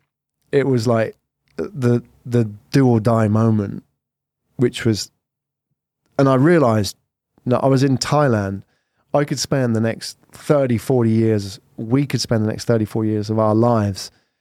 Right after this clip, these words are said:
just kind of living this semi-retired life. Or do we double down and go back and what I'm really passionate about, and that is entrepreneurship, and start a business properly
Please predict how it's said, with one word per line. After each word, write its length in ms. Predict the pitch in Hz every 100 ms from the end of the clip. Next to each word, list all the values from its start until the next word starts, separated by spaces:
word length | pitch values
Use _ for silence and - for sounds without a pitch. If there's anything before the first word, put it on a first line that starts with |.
| _ _ -
just 180 | 123
kind 160 | - 127
of 60 | 110
living 260 | 107 110
this 640 | 104 - - - - - - 113
semi-retired 720 | - 113 107 110 - 117 120
life. 300 | 123 131 123 _ _ _ _ _ _ _ _ _ _ _ _ _ _
Or 140 | 143 123
do 120 | 123
we 100 | 120
double 340 | - 123 113
down 520 | 117 117 110 104 98 - _ _ _ _ -
and 160 | 113
go 180 | 117 107
back 360 | 101 110 104 - _ _ _ _ _ _ 117
and 320 | 101 101 - _ _ _ _ _ _ _ -
what 260 | 139 143
I'm 160 | 127 113
really 120 | 110
passionate 360 | 101 107 92 104
about, 260 | 101 98 -
and 100 | 104
that 80 | 104
is 100 | -
entrepreneurship, 720 | 110 - 110 104 - 110 - _ _
and 120 | 110 104
start 520 | - - 110 107 -
a 60 | 110
business 400 | 101 95 101 -
properly 640 | - - 110 - -